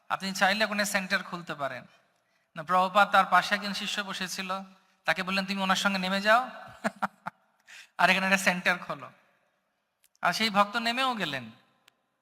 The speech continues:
এবং সেন্টার খোলার চেষ্টা করতে ওখানে নেমে গেলেন। আমরা জানি, যখন শিল তমাল কৃষ্ণ গোস্বামী মহারাজ গুরুদেব, তাকে একদিন প্রভুপাদ ডেকেছেন,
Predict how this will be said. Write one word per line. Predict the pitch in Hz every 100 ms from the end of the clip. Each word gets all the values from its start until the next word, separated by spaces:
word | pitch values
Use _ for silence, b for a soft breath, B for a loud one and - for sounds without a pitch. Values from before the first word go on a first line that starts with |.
| _
এবং | 160 175
সেন্টার | 165 180 175 180
খোলার | 185 175 170
চেষ্টা | 160 170 - 170
করতে | 170 - 170 165
ওখানে | 156 165
নেমে | 160 156 147
গেলেন। | 139 - - _ _ _ _ _ _ _ _ _ _ _ _ _ _ _ _ _ -
আমরা | 147 170
জানি, | 170 185 196 185 196
যখন | 190 175 180 175 170 165 - - _ _ _ _ _
শিল | - 175
তমাল | 175 185 196 202
কৃষ্ণ | 202 - 196
গোস্বামী | 190 196 190
মহারাজ | 185 180 180 170
গুরুদেব, | 175 196 185 175 214 196 - _ _ _ _ _ _ _ _ _ _ _ _ _ _ _ -
তাকে | 160 196
একদিন | 180 196 185
প্রভুপাদ | 185 185 190 185
ডেকেছেন, | 175 180 - 156 127